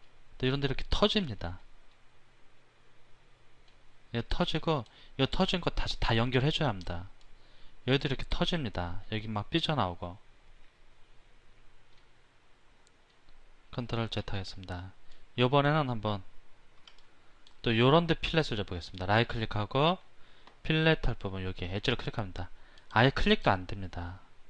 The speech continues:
여기 한번 클릭해 보겠습니다. 여기는 됩니다.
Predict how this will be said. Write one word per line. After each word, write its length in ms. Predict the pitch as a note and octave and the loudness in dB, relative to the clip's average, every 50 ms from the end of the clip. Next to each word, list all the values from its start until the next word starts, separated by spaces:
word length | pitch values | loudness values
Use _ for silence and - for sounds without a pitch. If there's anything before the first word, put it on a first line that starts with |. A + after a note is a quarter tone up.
| - - - - - - - _ _ - - - - - - - - - - - - - - - - - - - - - | -18 -20 -20 -20 -20 -20 -20 _ _ -20 -20 -20 -20 -20 -20 -20 -18 -12 -12 -10 -10 -10 -14 -16 -14 -14 -12 -12 -6 -2
여기 200 | B2+ C3 B2+ D3 | 0 2 4 6
한번 340 | C3+ B2+ B2+ A#2+ B2+ B2 A#2+ | 6 6 6 6 4 4 4
클릭해 200 | - - C#3+ - | 2 -4 -4 -2
보겠습니다. 420 | B2+ A2 G2 F#2 - - - G#2+ | -2 -2 -2 -2 -4 -6 -2 2
여기는 220 | A2+ B2+ C#3 B2+ - | 4 4 4 4 4
됩니다. 540 | - F#2+ G2 F#2+ F#2 - F2+ E2+ E2+ F#2 | 4 2 2 -2 -4 -4 -6 -6 -6 -10